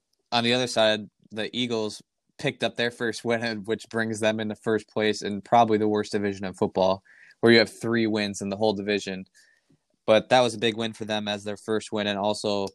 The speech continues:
their beat-up team, too. They, I mean, they have their top three, four targets out at receiver and tight end with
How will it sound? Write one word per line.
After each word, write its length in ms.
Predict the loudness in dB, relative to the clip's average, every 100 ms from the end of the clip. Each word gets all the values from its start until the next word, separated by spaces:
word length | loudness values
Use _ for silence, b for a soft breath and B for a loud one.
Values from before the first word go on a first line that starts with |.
| _ _ _ _ _ 0
their 320 | 2 2 0
beat-up 640 | -6 -10 -4 2 2 0
team, 280 | -6 -6 -6
too. 240 | -6 -4
They, 120 | -2
I 40 | -2
mean, 320 | -2 -4 -8 -16 _ _ _ _ _ -6
they 220 | 0 4
have 240 | 6 4
their 160 | 2 -2
top 320 | -2 -2 -2 _ _ -6
three, 220 | -2 -2
four 480 | -2 -2 0 -2 -6 _ _ _
targets 420 | -2 0 0 -2 -2
out 180 | -2
at 140 | -2 -4
receiver 500 | -8 -6 -6 -4 -6
and 140 | -4
tight 240 | 2 2 2
end 220 | 0 -2
with 140 | -6